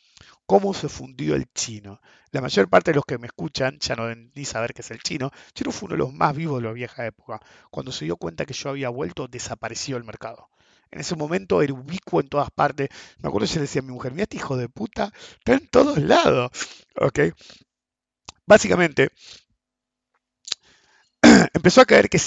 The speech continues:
era mejor que yo. Esa es la mejor definición posible. Y dado que tenía fondos de la familia, eh, llegó a pensar que podía operar más que ningún otro operador de opciones. Entonces,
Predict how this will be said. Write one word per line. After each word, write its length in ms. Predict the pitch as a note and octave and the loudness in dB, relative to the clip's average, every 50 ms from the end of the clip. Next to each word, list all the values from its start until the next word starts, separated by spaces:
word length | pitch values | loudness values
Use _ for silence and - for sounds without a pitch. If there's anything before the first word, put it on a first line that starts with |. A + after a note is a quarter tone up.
| - - | 0 2
era 180 | D#3 E3+ D#3 D#3 | 6 6 6 6
mejor 320 | D3+ C#3+ - D3+ C3+ B2+ | 6 2 0 0 0 0
que 80 | - A#2 | -4 -6
yo. 280 | - - A2+ G2 - _ _ _ | -8 -10 -12 -16 -20 _ _ _
Esa 260 | - D3+ - - C3+ A#2+ - | -10 -10 -8 -8 -10 -12 -12
es 160 | - - D3+ | -6 0 4
la 120 | D#3 D#3 | 4 4
mejor 260 | D3+ D#3 - F#3+ G3 F3+ | 4 4 4 6 6 6
definición 380 | D#3 C3+ C3 A2 - - A2+ | 4 2 -6 -10 -12 -12 -12
posible. 400 | - A2 - - - - _ - _ _ - - - - - _ _ _ | -14 -16 -18 -18 -18 -20 _ -20 _ _ -20 -20 -20 -20 -20 _ _ _
Y 320 | - G3+ D#4 D#4 - - - _ _ _ _ _ _ _ _ _ _ _ _ _ _ _ _ _ _ _ _ _ _ _ _ _ _ _ | 2 4 4 4 4 0 -6 _ _ _ _ _ _ _ _ _ _ _ _ _ _ _ _ _ _ _ _ _ _ _ _ _ _ _
dado 260 | - D#3+ E3 E3+ E3+ | 6 8 10 10 10
que 100 | - D#3+ | 8 6
tenía 260 | - C#3 D3 E3 D#3 - | 2 0 2 2 2 2
fondos 460 | - E3+ E3+ E3 D#3 C3+ A#2+ A2+ A#2 | 4 4 4 4 6 2 0 0 0
de 60 | A2 | 0
la 120 | G#2+ G#2+ | -2 -4
familia, 560 | - - C#3+ D#3+ E3 D3+ B2 A2+ A2+ - - _ _ _ _ _ _ _ _ _ - _ _ _ _ _ _ _ | -2 -4 -4 -2 -2 -4 -2 -2 -2 -4 -4 _ _ _ _ _ _ _ _ _ -20 _ _ _ _ _ _ _
eh, 360 | - A#2 A2 G#2+ G#2+ G#2+ A2 _ _ _ _ _ _ _ _ _ _ _ _ _ _ _ _ _ _ _ _ _ _ _ _ _ _ _ _ _ - - | -8 -8 -8 -8 -10 -12 -14 _ _ _ _ _ _ _ _ _ _ _ _ _ _ _ _ _ _ _ _ _ _ _ _ _ _ _ _ _ -4 4
llegó 160 | D#3 D3 D#3 | 6 8 8
a 80 | F#3 - | 8 8
pensar 360 | - G3 F3 - F3+ F3 D3 | 4 0 2 4 4 4 4
que 100 | F3 D3+ | 2 -2
podía 240 | - C#3 C#3+ D3+ D3 | -4 -2 2 2 2
operar 380 | - - B2+ B2 B2 B2+ C3 | 2 2 2 2 4 2 2
más 260 | B2+ C3+ D3 C3+ B2 - | 0 -2 -2 -4 -4 -4
que 100 | - C#3 | -8 -12
ningún 300 | B2+ B2+ C#3+ D#3 E3 E3 | -12 -12 -14 -10 -8 -8
otro 160 | D#3+ - C#3+ | -6 -6 -4
operador 320 | B2+ B2 A#2 A#2 A#2 A#2 | -4 0 0 0 0 -2
de 80 | A2+ A#2 | -4 -6
opciones. 520 | A2 - - - A2+ A2 - _ - - _ | -8 -8 -12 -14 -14 -16 -20 _ -20 -20 _
Entonces, 300 | _ - A#2+ C3+ - | _ -6 -6 -6 -6